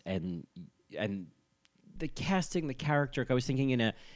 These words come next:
in a different, in a film noir made, you know, ten years earlier about a woman stealing money and being on the run,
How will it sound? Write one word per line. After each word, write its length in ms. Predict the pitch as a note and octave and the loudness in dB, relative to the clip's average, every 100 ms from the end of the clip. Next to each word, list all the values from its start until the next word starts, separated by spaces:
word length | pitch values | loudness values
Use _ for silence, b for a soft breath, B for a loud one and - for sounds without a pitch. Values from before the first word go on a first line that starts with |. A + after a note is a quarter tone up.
| B | B
in 100 | C3 | 0
a 60 | B2+ | 2
different, 420 | B2+ D#3+ E3 - - | 2 2 2 0 2
in 120 | G#2+ | 2
a 40 | |
film 320 | - D#3 D3 | 4 6 6
noir 540 | C#3+ A#2 G#2+ G2+ G2+ F#2+ | 6 6 8 10 8 8
made, 480 | F#2+ F#2 F2+ F2+ - | 6 4 4 2 0
you 100 | G#2 | 2
know, 140 | F2+ | 2
ten 320 | F2 - A2 | 0 0 2
years 240 | G#2+ G2 F2+ | 2 0 -2
earlier 400 | F#2 F#2 F2+ E2+ | -4 -4 -2 -2
about 200 | E2 F2 | 0 0
a 40 | |
woman 300 | F2 F#2 F2+ | 0 0 0
stealing 380 | F2 - F2+ F2 | -2 0 2 2
money 260 | F2 F2 E2+ | 2 0 0
and 100 | E2 | -2
being 180 | F2+ E2+ | -4 -4
on 80 | E2 | -4
the 80 | |
run, 420 | D#2+ F2 E2 D#2 | -2 -2 -2 -4